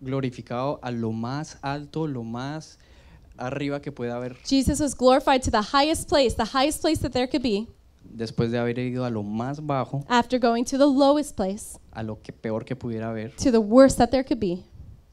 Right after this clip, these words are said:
Speaker 1: por el Padre.
Speaker 2: because of the Father.
Speaker 1: ¿Vamos entendiendo?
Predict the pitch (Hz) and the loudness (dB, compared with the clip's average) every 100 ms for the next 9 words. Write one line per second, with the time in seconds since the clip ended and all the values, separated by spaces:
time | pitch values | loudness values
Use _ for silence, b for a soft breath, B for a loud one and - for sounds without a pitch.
0 | - _ _ _ _ _ _ _ - 117 | -20 _ _ _ _ _ _ _ -4 -2
1 | 120 - - - - 107 101 92 - - | -4 -8 -20 -20 -16 -16 -14 -14 -16 -20
2 | - _ 226 220 196 202 208 202 190 202 | -20 _ -2 0 0 0 0 0 -2 -6
3 | - - - _ - _ - _ _ _ | -12 -20 -20 _ -20 _ -20 _ _ _
4 | _ _ _ _ - - _ _ _ _ | _ _ _ _ -20 -20 _ _ _ _
5 | - 107 120 135 123 117 127 160 | -12 -10 -6 -6 -6 -6 -6 -8